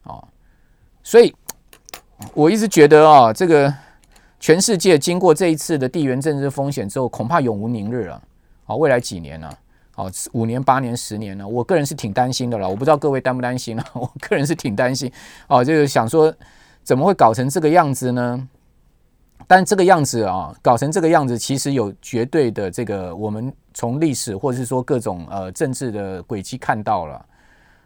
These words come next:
哦，因为毕竟哈，中国崛起的太快了，科技、经济发展各方面已经很明显的开始对美国产生很大压力了，这是没办法，就是说必须要在全世界要争霸的，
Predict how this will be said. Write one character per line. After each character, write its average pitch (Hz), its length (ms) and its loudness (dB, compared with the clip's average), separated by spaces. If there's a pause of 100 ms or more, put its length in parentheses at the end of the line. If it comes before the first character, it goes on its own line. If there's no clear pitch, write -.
(120)
哦， 107 220 -6
因 180 100 0
为 180 140 6
毕 160 240 -2
竟 139 240 -2
哈， 95 340 -4 (920)
中 170 180 0
国 143 160 2
崛 135 220 0
起 120 160 -6
的 98 80 -8
太 143 240 0
快 - 320 -4
了， - 300 -18
科 170 220 0
技、 151 340 -4
经 160 260 -6
济 147 220 -6
发 143 260 -6
展 104 180 -8
各 147 220 0
方 131 240 0
面 127 260 -4
已 120 100 -4
经 165 220 -6
很 123 180 -4
明 117 260 -4
显 104 220 -4
的 101 140 -8
开 135 220 -4
始 117 160 -8
对 123 160 -4
美 107 120 -8
国 113 120 -8
产 98 180 -10
生 104 100 -8
很 95 60 -10
大 110 180 -4
压 98 180 -8
力 92 160 -12
了， 78 120 -16
这 156 140 -8
是 135 100 -10
没 120 160 -8
办 147 180 -4
法， 98 180 -10
就 147 120 -8
是 160 80 -4
说 165 140 -4
必 190 240 -6
须 175 180 -6
要 160 140 4
在 156 100 0
全 127 220 -6
世 147 100 -10
界 135 120 -6
要 127 120 0
争 123 240 -4
霸 101 240 -2
的， 69 80 -20